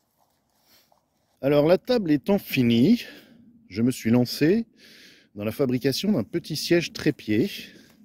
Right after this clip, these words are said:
Voilà, qui est ici. Donc, euh, c'est tout bête. Un trépied. Et ensuite,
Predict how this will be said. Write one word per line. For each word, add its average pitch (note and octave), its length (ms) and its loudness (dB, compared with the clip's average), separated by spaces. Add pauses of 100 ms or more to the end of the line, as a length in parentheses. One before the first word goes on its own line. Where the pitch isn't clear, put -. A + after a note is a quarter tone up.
(1200)
Voilà, F2+ 280 -8
qui A2+ 140 -8
est - 160 -10
ici. - 560 -10 (480)
Donc, G2+ 280 -6
euh, G2 80 -4
c'est F#2 200 -8
tout - 160 -12
bête. A2 420 0 (1400)
Un G2+ 140 -8
trépied. C3 580 0 (1700)
Et A#2+ 80 -4
ensuite, F3 520 -4